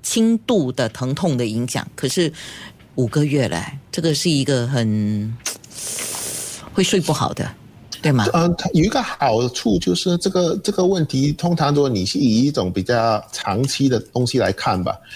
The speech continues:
Speaker 2: 啊，很多病人通常在一年到两年后呢，他们的疼痛会基本上降到一个比较低的，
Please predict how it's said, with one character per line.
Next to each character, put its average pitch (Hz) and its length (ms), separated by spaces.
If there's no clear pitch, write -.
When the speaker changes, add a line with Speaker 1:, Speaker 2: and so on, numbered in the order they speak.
Speaker 2:
啊， 98 340
很 113 180
多 170 120
病 170 260
人 131 200
通 156 200
常 120 140
在 123 340
一 156 100
年 117 340
到 131 160
两 90 220
年 80 220
后 107 240
呢， 95 160
他 135 100
们 113 200
的 110 140
疼 - 240
痛 110 140
会 113 140
基 110 180
本 82 160
上 101 220
降 113 240
到 110 120
一 - 20
个 101 80
比 - 80
较 87 100
低 98 220
的， 67 260